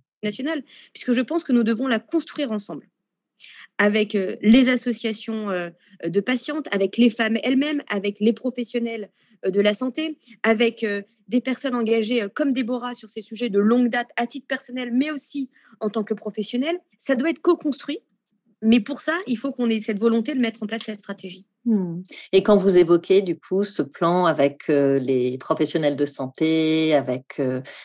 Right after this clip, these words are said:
Speaker 2: les sages-femmes, les gynécos, les associations de patients, et cetera, est-ce que c'est bien reçu ? Est-ce que vous sentez qu'il y a, il y a un élan pour ça, que vous rencontrez
Speaker 1: Il y a
Speaker 2: un écho ?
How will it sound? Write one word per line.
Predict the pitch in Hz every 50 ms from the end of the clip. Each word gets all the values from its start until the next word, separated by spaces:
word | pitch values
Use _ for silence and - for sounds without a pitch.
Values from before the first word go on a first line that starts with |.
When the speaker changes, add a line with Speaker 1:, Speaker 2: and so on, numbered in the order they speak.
| - _ -
Speaker 2:
les | 147
sages-femmes, | - 135 131 - - 175 160 160 151
les | 139
gynécos, | 131 - 131 135 123 131 - - 170
les | 160 156 139 135
associations | 131 - - 143 - 135 - - 151
de | 147
patients, | 139 139 135 139 - 180 170
et | 156
cetera, | 147 - 139 131 143 135 147 156 170 208 240 214
est-ce | - -
que | - 175
c'est | 165 - - 165
bien | 151 139 143 175 170
reçu ? | 160 160 156 - - 240
Est-ce | 240 -
que | - 190
vous | 160 156 151
sentez | - - 156 143 147 - 190 185
qu'il | - - 151 139
y | 147
a, | 143 135 135 123 - - - - - - -
il | - 160
y |
a | 147 139
un | 147 156
élan | 160 175 175 170 175 190 - - _ _
pour | - 190 185
ça, | - - 202 220 - - _ -
que | - - 160 151 151 147 147 143 -
vous | - - 92 - - - - - - 135 131 -
rencontrez | 156 147 151 - 175 196 202
Speaker 1:
Il | 208
y | 185
a | 160
Speaker 2:
un | 156 165
écho ? | 170 185 - - - - 226 262